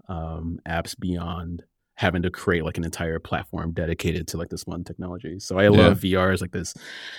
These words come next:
Speaker 1: immersive thing, um, and I like to equate it to, like, the, you know, the movie, um, ex-, movie theater experience. This one of the few places where you go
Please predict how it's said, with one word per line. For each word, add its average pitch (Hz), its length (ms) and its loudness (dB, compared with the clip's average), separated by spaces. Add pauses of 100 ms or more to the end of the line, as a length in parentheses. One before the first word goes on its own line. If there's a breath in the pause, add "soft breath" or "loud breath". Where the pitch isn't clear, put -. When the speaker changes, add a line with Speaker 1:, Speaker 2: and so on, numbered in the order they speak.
(100)
Speaker 1:
immersive 113 400 8
thing, 107 440 8 (140)
um, 92 460 0
and 98 80 4
I - 20 6
like 101 140 6
to 101 160 0
equate 95 340 6
it 90 120 2
to, - 80 2
like, 90 140 2
the, 92 80 -4
you 87 120 0
know, 87 80 -4
the 90 100 -4
movie, 92 480 2 (240)
um, 85 240 -6
ex-, - 240 -10
movie 110 240 4
theater 87 320 0
experience. 85 480 -2
This - 420 -6 (300)
one 104 140 8
of 87 40 4
the 95 60 8
few 98 220 2
places 90 420 2
where 87 100 -2
you 87 120 0
go 85 500 2